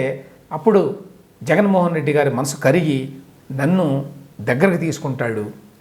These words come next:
అనేటువంటి భావంతో. So వారి మీద తాడిపత్రిలో చాలా రకరకాల కేసులు పెట్టి వేధించాడు. అక్కడి నుంచి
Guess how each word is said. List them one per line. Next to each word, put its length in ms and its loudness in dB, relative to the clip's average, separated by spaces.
అనేటువంటి 400 -2
భావంతో. 480 -6
So 60 6
వారి 280 4
మీద 160 0
తాడిపత్రిలో 540 0
చాలా 220 0
రకరకాల 460 -2
కేసులు 280 -4
పెట్టి 200 -4
వేధించాడు. 500 -6
అక్కడి 300 2
నుంచి 220 2